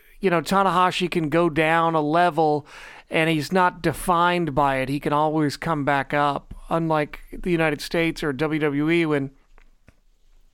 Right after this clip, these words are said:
you kind of get slotted. And now it's like, because Tanahashi has been at a lower level, now he seems fresher,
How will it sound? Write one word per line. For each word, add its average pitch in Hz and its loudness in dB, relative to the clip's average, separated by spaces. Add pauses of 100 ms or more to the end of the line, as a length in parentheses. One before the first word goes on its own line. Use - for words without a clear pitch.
(340)
you 160 -2
kind 180 2
of 170 0
get 156 -2
slotted. 151 0 (460)
And 175 0
now 180 2
it's 180 0
like, 165 2
because 170 0
Tanahashi 160 0
has 135 -2
been 160 0
at 160 0
a 151 0
lower 151 2
level, 151 0
now 151 0
he 156 0
seems 151 -2
fresher, 180 0